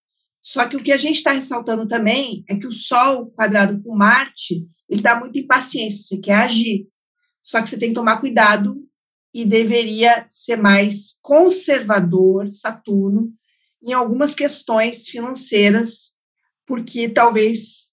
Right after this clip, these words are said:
é, tenha esse clima de prejuízo no ar, né, que a Nayara colocou, muito bem pontuou.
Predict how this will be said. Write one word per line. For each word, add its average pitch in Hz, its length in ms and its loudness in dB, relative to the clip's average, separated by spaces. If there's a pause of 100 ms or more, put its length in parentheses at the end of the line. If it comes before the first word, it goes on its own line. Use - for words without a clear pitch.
(100)
é, 202 400 6 (120)
tenha 220 140 -6
esse 208 220 -4
clima 233 240 -6
de - 120 -4
prejuízo 240 840 0
no 202 120 4
ar, 214 260 2
né, 208 160 0
que - 160 -12
a 214 40 -4
Nayara 208 600 2 (400)
colocou, 240 560 2
muito 262 400 -2
bem 240 240 -4
pontuou. 233 720 0